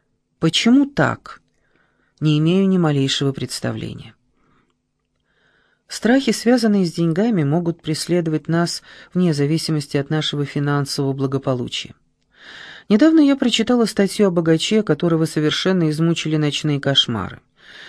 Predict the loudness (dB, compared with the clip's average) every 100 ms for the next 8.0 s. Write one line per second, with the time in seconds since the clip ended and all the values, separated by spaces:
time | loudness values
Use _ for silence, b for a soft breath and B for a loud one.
0 | B B 2 2 4 2 2 2 2 2
1 | -2 0 4 4 2 4 4 4 2 -4
2 | 0 0 2 -2 -4 -10 -14 B B B
3 | B B 0 2 4 2 2 2 4 4
4 | 2 2 2 0 -2 -4 -4 -2 0 2
5 | 4 4 2 -2 0 0 0 0 0 2
6 | 0 0 0 2 0 0 B B B -4
7 | 0 0 0 -4 -4 -6 -8 -8 -10